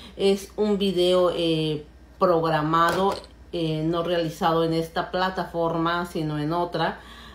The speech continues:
pero que me gusta muchísimo hacer los videos de esta forma. Hasta el momento no he podido hacer un video en vivo por problemas personales, pero bueno,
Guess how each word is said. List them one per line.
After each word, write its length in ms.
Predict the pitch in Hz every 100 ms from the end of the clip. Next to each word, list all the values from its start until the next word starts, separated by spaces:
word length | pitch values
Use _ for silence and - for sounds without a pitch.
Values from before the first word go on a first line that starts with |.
| - -
pero 340 | 208 208 208
que 80 | 208
me 140 | 170
gusta 240 | 165 175 190
muchísimo 580 | 165 - - 190 175 170
hacer 340 | 170 160 170
los 180 | 165 170
videos 340 | 160 156 160
de 180 | 160 160
esta 240 | 165 - 196
forma. 340 | 226 233 226
Hasta 180 | 226 196
el 60 |
momento 360 | 180 175 185 190
no 100 | 180
he 20 |
podido 340 | 180 185 175 180
hacer 320 | 185 185 -
un 160 | 180 185
video 480 | 190 165 175 170 -
en 340 | 202 240 240 202
vivo 520 | 202 185 185 185 185
por 300 | 185 185 185
problemas 580 | - 175 165 165 165 170 -
personales, 720 | 175 170 170 175 165 165 180 -
pero 220 | 160 143
bueno, 480 | 139 151 151 147